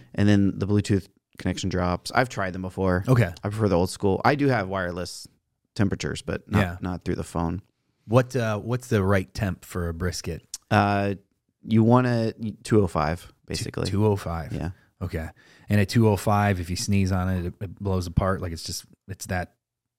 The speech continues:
Speaker 2: or is it, you gotta slice it.
Speaker 1: <laughs> It's like, yeah, it's like, it should be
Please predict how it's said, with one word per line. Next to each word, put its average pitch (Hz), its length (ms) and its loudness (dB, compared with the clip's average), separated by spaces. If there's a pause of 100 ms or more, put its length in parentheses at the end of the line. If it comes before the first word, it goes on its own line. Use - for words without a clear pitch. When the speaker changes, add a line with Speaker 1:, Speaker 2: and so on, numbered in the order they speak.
(300)
Speaker 2:
or 98 160 -6
is 87 120 -10
it, 85 100 -12 (360)
you 107 80 -4
gotta 90 120 -2
slice - 380 -8
it. - 180 -6 (160)
Speaker 1:
<laughs> - 180 -12
It's - 200 0
like, 226 260 -4
yeah, 120 220 -2
it's 139 320 -4
like, 156 280 2
it 151 120 -6
should 147 200 -6
be 123 500 2